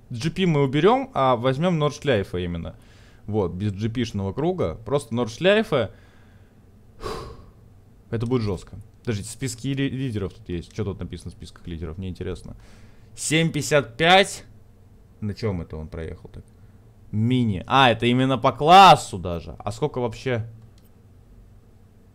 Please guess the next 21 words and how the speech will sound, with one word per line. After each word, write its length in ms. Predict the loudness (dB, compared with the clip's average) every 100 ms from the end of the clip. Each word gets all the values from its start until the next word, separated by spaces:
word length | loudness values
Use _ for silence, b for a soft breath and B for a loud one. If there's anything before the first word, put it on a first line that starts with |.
| -20 -20 -20 -20 -20 -20 -20 -20 -20 -20 -20 -20 -20 -20 -20 -20 -20 -18
Э, 540 | -12 -12 -12 -14 -16 -18 -20 -20 -20 -20 -20 -20 -20 -20 -20 -20 _
на 180 | -4 -2
мини 340 | 0 -2 -2
семь 260 | -4 -4 -4
пятьдесят 360 | -6 -8 -8 -6
пять. 180 | -6
Слушайте, 340 | -4 -6 -4 -4
можно, 300 | -2 -2 -4
конечно, 280 | -4 -4 -2
попробовать. 800 | -4 0 0 0 -2 -4 -6 -14 -20 -8
Мне 100 | -2
просто 260 | 4 4 2
интересно, 420 | 2 2 2 0
за 100 | -2
сколько 260 | 0 -2 2
я 160 | 2
проеду. 540 | 2 0 -2 -2 -6 -10 b b b b -4
Мини, 460 | 0 0 0 -2 -6 -10
э, 280 | -4 -2 0
Джон 260 | 0 -2 -2
Куперсворк. 1120 | -4 -4 -6 -6 -12 -14 -6 -2 -2 -4 -14